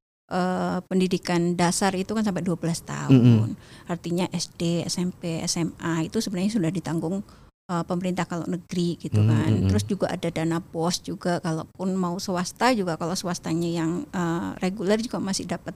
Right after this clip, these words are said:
Speaker 1: pos gitu
Speaker 2: Hmm.
Speaker 1: kan. Eh, kalau negeri juga malah gratis sama sekali gitu. Paling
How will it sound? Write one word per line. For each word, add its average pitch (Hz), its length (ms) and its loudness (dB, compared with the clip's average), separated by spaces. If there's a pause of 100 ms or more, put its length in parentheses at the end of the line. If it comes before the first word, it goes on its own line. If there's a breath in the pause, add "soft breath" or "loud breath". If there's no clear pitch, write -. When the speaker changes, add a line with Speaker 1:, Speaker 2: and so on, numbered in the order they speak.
(120)
Speaker 1:
pos 160 320 0
gitu 117 240 6
Speaker 2:
Hmm. 110 80 6
Speaker 1:
kan. - 140 0 (560 loud breath)
Eh, 170 480 0
kalau 208 240 6
negeri 220 320 6
juga 196 240 0
malah 180 160 0
gratis 180 560 0
sama 185 240 -4
sekali 196 560 0
gitu. 196 160 0
Paling 285 400 2